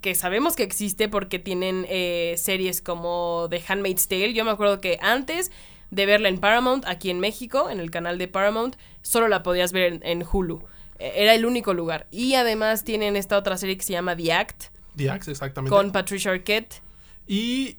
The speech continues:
Speaker 2: Runaways, que es esta serie de, también de Marvel, de superhéroes, que, eh, bueno, m-, empecemos un poquito quizá porque <laughs> Hulu no está disponible en México.
Speaker 1: <laughs>
Speaker 2: Yo creo que nunca va a estar disponible como tal, pero sí tienen algunas series, eh, que podrían,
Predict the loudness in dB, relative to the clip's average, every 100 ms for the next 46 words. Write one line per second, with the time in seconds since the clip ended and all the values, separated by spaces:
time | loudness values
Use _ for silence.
0 | -14 -2 2 4 4 2 0 -6 -12 -8
1 | -6 -6 -6 -6 -6 -6 -2 -2 -2 -4
2 | -6 -8 -6 -2 0 0 0 0 -2 -4
3 | -6 -4 -4 -4 -6 -8 -20 -20 -18 -10
4 | -6 -6 -10 -20 -20 -20 -10 -6 -2 -2
5 | 0 2 2 2 0 -2 -2 0 0 0
6 | -4 -6 -4 0 2 2 0 -4 -6 -4
7 | -2 0 -2 -4 -2 -4 -4 -6 -6 -2
8 | 0 2 4 4 4 0 0 0 0 -2
9 | -2 -2 -2 -2 -4 -4 -6 -6 -4 -4
10 | -2 -2 -4 -6 -8 -8 -6 -4 -2 -2
11 | -4 -14 -20 -4 -2 0 -2 -4 -2 0
12 | 0 0 -2 -2 -2 -4 -4 -2 -4 -6
13 | -6 -4 -4 -6 -8 -6 -6 -4 -4 -4
14 | -4 -6 -8 -14